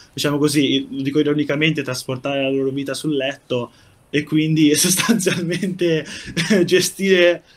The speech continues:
eh, tutta la quarantena e le lezioni da lì è, è stato fantastico. Quindi, insomma,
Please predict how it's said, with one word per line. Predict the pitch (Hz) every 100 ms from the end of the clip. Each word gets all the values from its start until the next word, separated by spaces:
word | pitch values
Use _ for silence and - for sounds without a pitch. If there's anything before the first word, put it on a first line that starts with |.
| _
eh, | - 175 165 165 160
tutta | 160 180 185 165 160 160
la | 156 156 156 156 147 151
quarantena | 165 151 151 165 165
e | 156
le | 147
lezioni | 147 147 156 156
da | 160
lì | 156 170
è, | 170 139
è | 131 131 135 127
stato | - 131
fantastico. | 123 120 139 123 - 117 117
Quindi, | 139 147 131 - _ _
insomma, | - 147 170 165 135